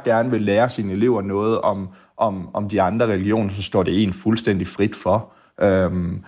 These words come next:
men, men, men vi skal også passe på, at, at vi ikke, øh, vi ikke tager udgangspunkt i, at alle, øh, ti-årige er lige så skarpe og reflekterede, som Clemens er. Øh, det, det, altså, det, det er vigtigt, at, at alle kan være med,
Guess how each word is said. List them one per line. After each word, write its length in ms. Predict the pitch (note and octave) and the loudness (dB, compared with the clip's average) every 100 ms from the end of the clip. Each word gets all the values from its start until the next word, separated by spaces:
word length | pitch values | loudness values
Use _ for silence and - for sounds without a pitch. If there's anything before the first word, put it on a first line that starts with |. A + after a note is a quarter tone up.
| - | -6
men, 360 | F#2+ F#2+ F#2 - | 0 2 2 0
men, 400 | F#2+ F#2+ F2 E2 | 2 2 2 2
men 260 | G2 F#2 F#2+ | 2 2 0
vi 60 | |
skal 240 | F#2+ F2 F2+ | -2 0 0
også 160 | G#2+ | 0
passe 180 | - G2+ | -4 -4
på, 200 | - B2 | 0 2
at, 140 | G#2 - | 2 0
at 140 | G#2 | 0
vi 100 | A2 | 2
ikke, 440 | A#2+ B2 - - G#2 - | 4 2 2 -2 -2 0
øh, 540 | F2+ E2 D#2+ - - - - - - - | 2 2 2 0 -2 -8 -12 -16 -18 -6
vi 160 | A2 | -2
ikke 160 | A#2+ B2 | 0 -2
tager 200 | - - | -2 0
udgangspunkt 540 | C#3 C#3+ A#2 - G2+ G#2 | 0 0 0 -2 -2 0
i, 100 | F#2+ | 0
at 80 | - | 4
alle, 340 | A#2 C#3 C#3 - - _ _ - | 4 4 2 -2 -18 _ _ 0
øh, 180 | G2 | 2
ti-årige 560 | F#2 - B2 F#2+ F#2+ F#2 | 2 2 4 4 2 0
er 120 | - | 0
lige 160 | G#2+ A2+ | 0 0
så 80 | A#2 | -2
skarpe 480 | - G#2 A2 A#2+ | 0 0 0 -2
og 140 | G2 G2 | -4 -4
reflekterede, 520 | F#2+ G2 - A#2 F2 | -4 -6 0 0 0
som 200 | F#2+ F2+ | -2 -2
Clemens 360 | - G2+ F2+ F2+ | 0 2 2 0
er. 160 | F#2 G2 - | 0 -2 -6
Øh, 260 | G2+ F#2 F#2 | -4 -2 0
det, 280 | A2+ G#2 F#2+ | 2 2 2
det, 440 | A2+ G2+ F#2+ F#2+ F#2 - - - | 2 2 2 0 -2 -10 -20 -10
altså, 400 | - G2+ G2+ F#2 - - - C#2 - | -4 2 2 2 -2 -10 -12 -10 0
det, 180 | A#2+ B2 | 2 4
det 20 | |
er 80 | B2+ | 2
vigtigt, 300 | C3+ C3+ G#2+ | 2 4 4
at, 200 | F2+ F2 | 4 4
at 160 | F#2+ - | 2 2
alle 220 | G#2 A#2 | 2 2
kan 140 | A#2+ F#2+ | 2 0
være 120 | F2 | 0
med, 260 | F2 F#2 | 0 -2